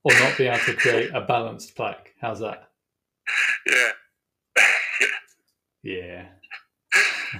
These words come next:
Speaker 1: Can, can you imagine?
Speaker 2: So you got,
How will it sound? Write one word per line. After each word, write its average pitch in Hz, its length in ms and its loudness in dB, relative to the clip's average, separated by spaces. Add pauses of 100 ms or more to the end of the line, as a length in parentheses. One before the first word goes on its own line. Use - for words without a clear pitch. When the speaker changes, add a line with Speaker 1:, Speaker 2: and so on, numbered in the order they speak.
(1600)
Speaker 1:
Can, 165 420 4
can 143 140 0
you 143 100 2
imagine? 143 280 6
Speaker 2:
So 139 60 6
you 131 160 0
got, 127 100 -2